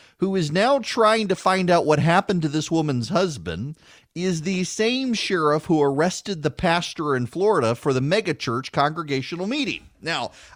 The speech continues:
I got some thoughts on this. First of all, you should know that in New York City, Samaritan's Purse, which is the Franklin Graham Ministry, Samaritan's Purse is all over the world right now, including in Italy,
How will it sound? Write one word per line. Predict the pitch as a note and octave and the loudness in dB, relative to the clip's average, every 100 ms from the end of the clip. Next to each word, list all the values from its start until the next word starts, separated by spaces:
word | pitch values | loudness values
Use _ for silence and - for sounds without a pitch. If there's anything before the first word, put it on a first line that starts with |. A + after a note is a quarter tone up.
| _ - | _ -2
I | B3+ | 0
got | C#4 C#4 C#4 | 4 2 4
some | B3 F3+ | 0 6
thoughts | G3+ F3+ - | 6 6 4
on | B2+ | 2
this. | G#2 - | 2 0
First | B3+ C#4+ - | 0 0 2
of | E3 | 2
all, | C#3 | 2
you | D3 | 0
should | F3+ - C3 | -6 -4 -2
know | C3+ A#2 G#2+ | 2 2 2
that | A2+ | 0
in | A2+ | 0
New | C3 | -2
York | F#3 D#3+ - | 0 -2 -4
City, | - C3+ G#2 | -8 -6 -6
Samaritan's | - A2+ C3 F3+ D#3 A#2 | -6 -4 -2 -4 -6 -10
Purse, | - C3 C#2 - - - - - - - | -6 -6 -6 -12 -18 -18 -20 -20 -16 -4
which | C3 C3 | -4 0
is | D3 A#2+ | -2 0
the | B2+ | -2
Franklin | - E3+ G#3 G3 E3+ | 0 -2 -2 -2 -4
Graham | A#2+ B2+ B2+ A2 | -2 0 2 2
Ministry, | A2 F#2 - G2 A2 | 2 -2 -6 -6 -6
Samaritan's | - C#3+ F3 B3 A3+ D#3+ | -6 -6 -4 -4 -6 -6
Purse | - C3+ - | -2 -2 -2
is | B2+ G#2+ - | -6 -6 0
all | C#3+ G3+ | 2 2
over | A3+ G#3 | 2 -2
the | C#3+ | 0
world | B2 B2 F#2 | 2 2 2
right | F2 D#2 | -4 -6
now, | D#2+ D2 F#2+ | -8 -6 -4
including | A#2+ A2 E3 G3 E3 | -4 -2 -4 -2 -2
in | B2 A2+ | -2 -2
Italy, | B2+ G#2 E2 F2 | -2 -2 -6 -8